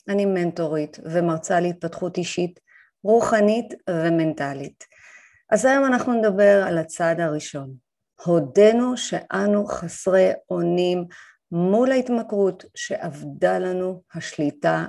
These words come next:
על חיינו. הבסיס להבין את הצעד הזה, קודם כל שזאת מחלה. כמו כל מחלה,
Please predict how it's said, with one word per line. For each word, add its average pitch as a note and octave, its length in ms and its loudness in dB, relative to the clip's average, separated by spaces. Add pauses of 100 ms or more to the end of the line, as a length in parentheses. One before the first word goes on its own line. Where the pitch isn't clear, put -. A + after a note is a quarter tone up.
על E3 140 -6
חיינו. D3+ 680 0 (640)
הבסיס - 1000 -4 (180)
להבין F3+ 640 2
את G#3 100 -4
הצעד G3+ 440 0
הזה, A3+ 260 -2 (1400)
קודם B3+ 420 0
כל C4+ 200 0
שזאת G#3+ 340 -6
מחלה. G#3 420 -4 (640)
כמו A#3 280 -4
כל C4+ 340 4
מחלה, A#3 480 2